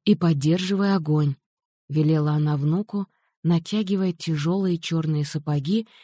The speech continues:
и укутываясь в шаль, прежде чем выйти в бурю. Тесса благополучно приняла двух предыдущих детей Эвелин — Илая и его младшего брата Ричарда,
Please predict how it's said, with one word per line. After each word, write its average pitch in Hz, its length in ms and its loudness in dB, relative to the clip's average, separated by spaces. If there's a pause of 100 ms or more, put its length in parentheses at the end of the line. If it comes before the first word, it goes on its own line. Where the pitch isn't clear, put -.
(160)
и 214 120 4
укутываясь 214 760 -2
в - 100 -16
шаль, 175 440 -2 (220)
прежде 170 400 0
чем 165 300 -2
выйти 147 440 -2
в 139 120 -4
бурю. 143 440 -2 (1300)
Тесса 185 440 0
благополучно 160 840 -2
приняла 151 440 -2
двух 147 400 -6
предыдущих 160 720 -2
детей 156 440 -4
Эвелин — 151 540 -2 (400)
Илая 165 680 0 (180)
и 196 80 -2
его 196 220 0
младшего 175 540 -2
брата 170 380 0
Ричарда, 147 580 -4